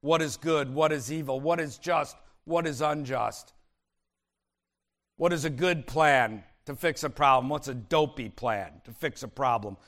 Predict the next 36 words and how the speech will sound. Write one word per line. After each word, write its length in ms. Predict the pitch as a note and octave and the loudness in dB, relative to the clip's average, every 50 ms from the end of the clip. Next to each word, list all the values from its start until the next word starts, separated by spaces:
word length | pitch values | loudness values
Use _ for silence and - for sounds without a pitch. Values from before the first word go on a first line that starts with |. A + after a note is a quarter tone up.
| _ _ _ - | _ _ _ -4
They 140 | C#3+ D#3 | -2 -2
learn 260 | D#3 D#3+ F#3 F#3+ F#3 F3 | 2 2 2 2 4 2
it 100 | E3 D3+ | 2 0
in 120 | D3 D3 | 0 -2
the 140 | C#3 C3+ C3+ | -2 -2 0
home. 340 | D3+ D3+ C#3+ B2 G2+ - - _ _ _ _ _ _ _ _ _ _ _ _ _ _ _ _ _ _ _ _ _ _ _ _ _ _ _ _ _ _ _ _ _ | 2 2 2 2 0 -6 -14 _ _ _ _ _ _ _ _ _ _ _ _ _ _ _ _ _ _ _ _ _ _ _ _ _ _ _ _ _ _ _ _ _
Fathers 380 | - E3 E3 E3+ E3+ F3 D#3 C3+ | 6 6 6 6 6 2 0 0
are 120 | D#3+ D#3+ | 0 0
to 160 | D3+ D#3 D3+ | 0 -2 -2
instruct 580 | D3 C#3 - - - - - F#3+ G3+ G3 - - | -4 -4 -6 -8 -10 -4 2 4 4 4 2 -2
their 140 | D#3 D3 C3 | -6 -6 -6
children 520 | - - D3 C3 A#2+ G#2 G2 G2 F2 F#2+ - | -6 -6 -4 -4 -4 -4 -8 -14 -16 -16 -12
and 160 | C#3 C#3 C3 B2+ | -10 -10 -10 -8
train 460 | - - E3+ F3+ F#3 F#3 F3+ E3+ D3+ | -8 -2 2 2 2 2 2 -2 -4
them 260 | B2 G#2+ G2 G2 G#2 - | -6 -8 -8 -12 -14 -12
in 80 | B2+ B2+ | -10 -10
these 240 | A#2+ A2+ G#2 - - | -8 -8 -12 -12 -10
things, 440 | C3+ A#2+ A#2 F#2+ F#2+ F#2+ - - _ - - - _ _ | -10 -10 -10 -10 -14 -16 -18 -18 _ -20 -20 -20 _ _
in 160 | - E3+ E3+ E3 | -6 -4 -4 -2
these 240 | D3+ C#3+ - - | -2 -4 -6 -8
thoughts. 680 | - - C#3 C3 A#2+ A2+ A2 - - - - - - - - _ _ _ _ _ _ _ _ _ _ _ _ _ _ _ _ _ _ _ _ _ _ _ _ _ _ _ _ _ _ _ _ _ _ _ _ _ _ _ _ _ _ _ _ _ _ _ _ - | -4 -2 0 0 0 0 -4 -10 -14 -14 -14 -14 -16 -18 -20 _ _ _ _ _ _ _ _ _ _ _ _ _ _ _ _ _ _ _ _ _ _ _ _ _ _ _ _ _ _ _ _ _ _ _ _ _ _ _ _ _ _ _ _ _ _ _ _ -8
They 100 | A#2+ B2 | -6 -2
learn 220 | B2 C3+ C#3 C3+ | 0 2 2 2
them 100 | C3 B2+ | 0 -2
in 80 | B2 A#2 | -2 -2
the 100 | A#2 A2 | -2 -2
home. 280 | A#2+ B2 A2 G#2 G2+ A2 | -2 -2 -4 -4 -4 -6
The 60 | A2 | -4
family 360 | - D#3+ D3+ D#3+ E3 E3 D#3 | 0 2 2 2 2 2 -2
provides 440 | - - D3 C#3+ D#3 D3+ D3 C#3 C3+ | -2 -4 0 4 4 4 4 4 -2
a 40 | B2+ | -10
training 500 | - - - G3+ G3 F#3 F#3+ F#3+ F3+ D#3+ | -10 -4 0 2 2 2 2 0 -2 0
ground 460 | D#3+ D#3+ D#3+ D#3+ D#3+ D#3+ D#3 C#3 B2+ - _ _ _ _ | 2 2 2 2 0 -2 -2 -4 -8 -14 _ _ _ _
for 100 | - C#3 | -8 -6
world 300 | C#3 C#3 D3+ D#3 D3 C#3+ | -2 0 2 2 2 2
leadership. 640 | C#3+ D3 D3 C#3 B2 C3 - - D3+ C#3 - - | 0 0 -2 -2 -2 -6 -4 -2 -2 -2 -4 -8